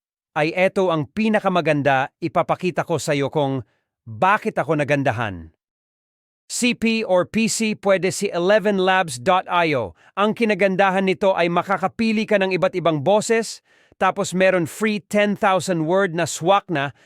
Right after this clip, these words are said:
para sa dalawang oras na pag-voiceover ng content. Copy-paste kulang ang story ni Hanako-san at pwede ka rin mag-add ng additional stories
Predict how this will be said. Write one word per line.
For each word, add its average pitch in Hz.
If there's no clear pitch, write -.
para 185
sa 185
dalawang 175
oras 180
na 175
pag-voiceover 160
ng 135
content. 123
Copy-paste 214
kulang 190
ang 156
story 165
ni 143
Hanako-san 143
at 120
pwede 156
ka 165
rin 156
mag-add 143
ng 151
additional 151
stories 123